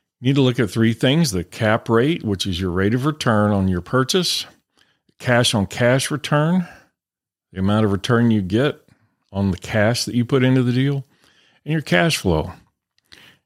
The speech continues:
In real estate, everything rises and falls on cash flow. I've heard people argue against that. They say, "No, it's not necessarily the most important thing," but you know what? If you don't have it, why would you buy the property?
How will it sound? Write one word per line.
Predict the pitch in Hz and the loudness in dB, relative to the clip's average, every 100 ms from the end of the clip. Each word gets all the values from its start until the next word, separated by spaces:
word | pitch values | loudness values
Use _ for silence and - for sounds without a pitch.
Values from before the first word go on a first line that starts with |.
| _ _ _ | _ _ _
In | 117 139 | 0 2
real | 151 147 139 | 4 4 4
estate, | - 113 98 95 - - | 0 0 0 0 -4 0
everything | 104 123 - 143 131 | 0 0 -2 -2 2
rises | 98 98 98 104 113 | 2 2 0 0 0
and | 110 | -2
falls | - 90 85 87 - | -2 0 0 -2 -6
on | 92 98 | -6 -6
cash | - - 95 90 | -8 -6 -4 -4
flow. | - 78 76 - - _ _ _ | -6 -6 -8 -10 -20 _ _ _
I've | 82 | -12
heard | - 101 - | -4 -4 -2
people | 107 98 90 _ | -2 -2 -8 _
argue | 110 107 104 117 110 | 0 2 2 2 2
against | 107 110 107 | 2 0 0
that. | - 117 127 - | -2 -2 -2 -6
They | 85 | -10
say, | 80 - 82 82 | -8 -8 -8 -6
"No, | 87 101 110 104 | -4 -2 -2 -2
it's | - 98 | -4 -2
not | 95 107 | -2 0
necessarily | 110 - 120 175 170 127 | -2 -2 -4 0 2 2
the | 113 | 2
most | 113 107 120 | 2 0 -2
important | 101 113 110 104 | -2 -2 -2 -4
thing," | 104 98 87 | -4 -4 -4
but | 87 95 95 92 - _ _ _ _ _ _ | -2 0 0 -4 -12 _ _ _ _ _ _
you | 92 | -8
know | 95 | -2
what? | 98 107 139 98 | 0 2 2 -2
If | 92 | -4
you | 92 | -4
don't | 107 90 | -6 -8
have | - 120 147 120 | -6 -2 0 2
it, | 104 - _ _ _ _ _ _ | 0 -4 _ _ _ _ _ _
why | - 92 107 | -10 -2 0
would | 123 110 | 2 0
you | 107 | 2
buy | 107 107 | 2 2
the | 98 | 0
property? | 123 117 113 87 82 | 0 0 -2 -10 -14